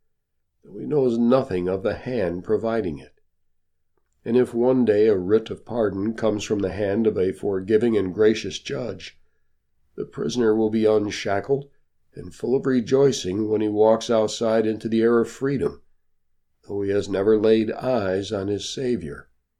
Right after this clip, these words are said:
and knows nothing about him. Likewise, salvation comes through Jesus Christ to millions for whom relationship with his Son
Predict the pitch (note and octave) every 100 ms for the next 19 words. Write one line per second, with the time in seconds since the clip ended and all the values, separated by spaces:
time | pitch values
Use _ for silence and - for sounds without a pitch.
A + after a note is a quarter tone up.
0 | _ _ G#2 G2+ F#2+ G2+ G2 G2+ G2+ G2+
1 | A2 A2+ - D2 D2 _ _ _ _ _
2 | _ _ _ _ _ _ _ _ _ _
3 | - D3 C#3+ - F2 E2+ D#2+ D#2+ - _
4 | _ _ _ - - - D3+ C#3 A#2+ A2+
5 | - A#2+ A2+ - A2 G#2 A#2 A2 A2 G#2+
6 | - G#2 G#2+ - - G#2 A2 A#2 B2 F2+
7 | F2 F2+ - F2 G#2+ G#2 G2+ F#2 G#2 A2
8 | A#2 - A#2 - A2+ A2 - B2+ G2+ F2